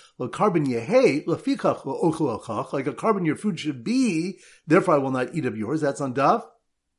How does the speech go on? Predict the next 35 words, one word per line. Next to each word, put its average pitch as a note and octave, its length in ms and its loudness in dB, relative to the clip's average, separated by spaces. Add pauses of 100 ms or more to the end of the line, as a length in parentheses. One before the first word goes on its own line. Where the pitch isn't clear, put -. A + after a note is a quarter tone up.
(2500)
Yud A2 240 -2
Aleph. G2+ 280 -2
Good. G3+ 100 4
Number G#3 160 2
twenty-two. E3 420 -2
Which C3+ 300 0
daf E3+ 160 -4
do - 80 -12
we D3+ 60 -4
discuss D#3 400 -4
Rami F3 220 0
Bar D3+ 140 -2
Chama's D#3+ 300 -4
shaila E3 520 -4 (380)
regarding D#3 360 2
making F#3+ 340 0
something D#3 360 -4
asur F#3 340 0
which D3 180 -2
is C#3 140 -2
next F3 460 0
to D3 100 -2
meat D#3 420 -2 (380)
Abba F#3 200 4
Shlamim D#3+ 540 2 (100)
after C3 240 -4
Zrika? G#2 460 -6
That's C#3+ 200 -2
on A#2 160 -6
daf D#3 280 0 (2750)
Yud A2 180 -2
Aleph. G#2 360 0
Good. G#3 140 8
Number F3+ 160 0
twenty-three. D3+ 800 2